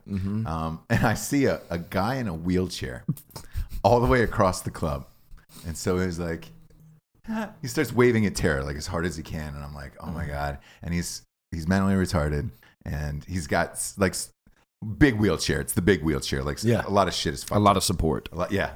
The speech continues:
Speaker 2: a
Speaker 1: Yeah.
Speaker 2: lot of shit is fucked up.
Speaker 1: Mm-hmm.
Speaker 2: I don't know what happened. And he's like, "Uh, Tara, I love you. Can I come,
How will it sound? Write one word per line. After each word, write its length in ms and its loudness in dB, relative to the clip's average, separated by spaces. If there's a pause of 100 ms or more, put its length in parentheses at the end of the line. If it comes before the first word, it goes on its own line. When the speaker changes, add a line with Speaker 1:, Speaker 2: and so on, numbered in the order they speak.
Speaker 2:
a 40 -12
Speaker 1:
Yeah. 60 -2
Speaker 2:
lot 120 4
of 60 0
shit 160 -2
is 100 -6
fucked 280 -2
up. 240 -2 (120)
Speaker 1:
Mm-hmm. 240 -6 (200)
Speaker 2:
I 120 6
don't 180 -2
know 100 0
what 120 0
happened. 360 0
And 180 -6
he's 160 -8
like, 120 -4 (260)
"Uh, 240 -6
Tara, 500 -2
I 100 -6
love 280 -4
you. 200 -2
Can 200 -10
I 120 -6
come, 340 -10